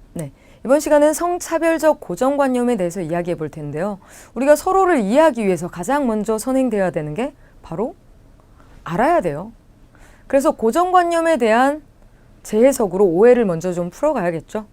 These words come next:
우리가 오해하고 있는 것들 어떤 게 있을까요? 기본적으로 뭐 여자는 이렇다, 남자는 이렇다 하는 말들 중에 대표적인 것들 예를 한번 들어볼까요? 우선 우리가 뭐 성에 대한 이야기를 하고 있으니까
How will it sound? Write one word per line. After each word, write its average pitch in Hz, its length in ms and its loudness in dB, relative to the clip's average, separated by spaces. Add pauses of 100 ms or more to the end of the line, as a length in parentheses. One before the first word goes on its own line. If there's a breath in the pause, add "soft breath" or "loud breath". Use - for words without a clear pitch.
(340 loud breath)
우리가 330 260 4
오해하고 320 360 6
있는 247 220 2
것들 196 220 0
어떤 175 300 -4
게 359 80 -2
있을까요? 175 680 -4 (380 soft breath)
기본적으로 262 640 2
뭐 226 160 4
여자는 262 400 2
이렇다, 202 480 -2
남자는 262 460 -2
이렇다 220 480 -2 (260 loud breath)
하는 311 300 -2
말들 202 320 2
중에 196 400 -2 (320 soft breath)
대표적인 302 580 -4
것들 208 540 0
예를 202 240 -2
한번 226 200 -6
들어볼까요? 170 640 -6 (360 loud breath)
우선 269 220 2
우리가 247 560 6
뭐 185 180 -2
성에 311 260 -4
대한 262 220 2
이야기를 190 320 0
하고 240 140 -2
있으니까 170 560 -6